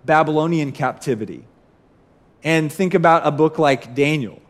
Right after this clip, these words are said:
How many of the images and the events that take place in the book of Daniel are designed to show us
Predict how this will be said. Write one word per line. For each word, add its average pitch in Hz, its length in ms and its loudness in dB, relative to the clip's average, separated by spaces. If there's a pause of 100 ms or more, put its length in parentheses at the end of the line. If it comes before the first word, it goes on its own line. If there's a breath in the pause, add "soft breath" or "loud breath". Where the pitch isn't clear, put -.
(120)
How 175 180 2
many 196 300 2
of 156 180 4
the 160 240 -4
images 190 600 4
and 156 200 -6
the 151 80 2
events 156 380 -2
that 156 180 -6
take 156 220 -2
place 156 340 -2
in 147 200 -8
the 139 40 -4
book 135 220 -4
of 139 100 -4
Daniel 143 460 -4 (280 loud breath)
are 151 140 0
designed 160 520 2
to 170 80 4
show 165 320 2
us - 480 -2